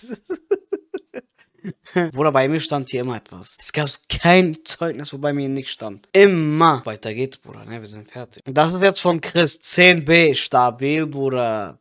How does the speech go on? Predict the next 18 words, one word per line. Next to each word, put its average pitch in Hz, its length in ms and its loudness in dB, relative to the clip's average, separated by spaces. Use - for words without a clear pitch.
Äh, 101 680 -8
Bruder, 117 140 -12
er 113 60 -10
hat 113 80 -16
einfach 127 460 -8
alles 131 500 0
befriedigend 123 840 -8
am 110 160 -12
Monaco. 110 420 -12
Man 117 200 -8
merkt, 135 300 -4
er 123 100 -4
hat - 120 -8
sich - 140 -6
in 127 60 -12
der 127 100 -6
Schule 131 320 -6
befriedigt. 123 640 -8